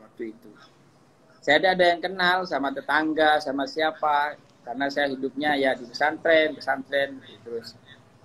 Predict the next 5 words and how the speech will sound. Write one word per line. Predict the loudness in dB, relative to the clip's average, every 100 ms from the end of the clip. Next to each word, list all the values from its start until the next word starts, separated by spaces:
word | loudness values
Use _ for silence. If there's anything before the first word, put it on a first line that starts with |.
| _ _ _ _ _ -20 -20 _
Akhirnya | 2 4 2
saya | 4 2
coba | 4 6 4
deketi | 4 0 0 2
mereka. | 4 2 2 0